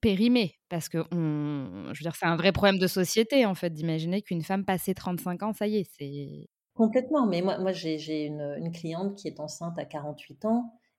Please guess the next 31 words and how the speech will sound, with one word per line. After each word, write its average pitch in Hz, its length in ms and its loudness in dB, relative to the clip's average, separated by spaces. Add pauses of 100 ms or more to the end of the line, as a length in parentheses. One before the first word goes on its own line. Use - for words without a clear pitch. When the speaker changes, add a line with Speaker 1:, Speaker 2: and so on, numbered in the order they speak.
Speaker 2:
et 160 140 -6
qui 160 220 -10
vit 160 220 -6
une 160 160 -4
grossesse, 160 680 -4
heu, 139 920 -8 (720)
voilà, - 240 -20
qui - 160 -16
se - 80 -16
passe 139 280 -12
bien, 175 480 -2
sans, 156 420 -8
sans 160 380 -10
gros 143 280 -2
problème, 170 640 -2
avec, 165 540 -2
heu, 147 260 -6
bah, - 160 -10 (260)
oui, 180 280 -6
heu, 135 100 -6
des, 139 420 -10
des 147 80 -8
désagréments, 147 680 -6
les 170 100 -6
désagréments 143 460 -8
de 139 40 -12
la 139 100 -6
grossesse 185 640 0
et 175 180 -6
qui, 165 300 -4
heu, 143 100 0